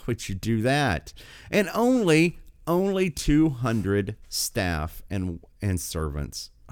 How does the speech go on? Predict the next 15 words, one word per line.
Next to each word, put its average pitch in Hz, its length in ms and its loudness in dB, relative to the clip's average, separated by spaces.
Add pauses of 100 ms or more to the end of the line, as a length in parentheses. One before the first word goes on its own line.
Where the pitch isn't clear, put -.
(140)
Oh, 120 200 -4 (840)
only 226 340 2
two 214 300 2
hundred. 175 380 2 (260)
So 214 320 4
let's 185 320 2
get 196 220 0
that. 151 160 0
That 139 160 -2
counts 151 340 0
up 110 220 -4
to, 117 380 0
uh, 95 280 2
seven 135 640 0
hundred, 170 520 -2